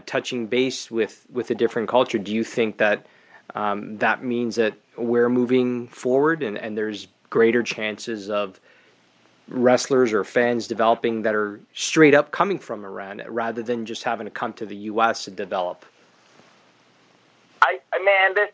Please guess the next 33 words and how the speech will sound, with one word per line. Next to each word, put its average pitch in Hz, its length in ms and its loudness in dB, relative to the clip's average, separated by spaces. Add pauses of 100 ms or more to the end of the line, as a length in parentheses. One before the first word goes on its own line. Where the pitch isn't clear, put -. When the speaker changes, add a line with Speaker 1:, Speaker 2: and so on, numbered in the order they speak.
Speaker 2:
this, 143 360 -14 (120)
that 180 240 2
Greatest 170 320 0
Royal 156 220 0
Rumble 143 220 -4
was 131 120 -4 (100)
so 139 220 0
cool 127 180 0
to 135 120 -10
me. 131 160 -2
It's, 131 120 -4
it's 143 360 0 (140)
so 180 140 4 (120)
nice 127 260 4 (220)
for, 117 260 2
like, 110 320 4 (480)
W 127 260 0
W 120 140 -8
E 117 100 -8
to 120 60 -16
go 117 260 4
outside 117 460 2
of - 80 -2
here. 71 160 -4
I, 139 500 4
I - 100 2
can 139 180 -16
see 131 120 -12
their 127 160 0 (280)
thing 127 260 -2
of 117 160 0
moving 120 420 -4
international 120 800 -2